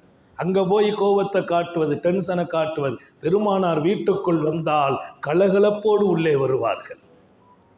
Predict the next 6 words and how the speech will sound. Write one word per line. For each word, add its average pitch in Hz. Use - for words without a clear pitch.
பெருமானார் 359
வீட்டுக்குள்ளே 359
என்ன 349
செய்வார்கள்? 320
திருக்குரானை 330
ஓதுவார்களா? 269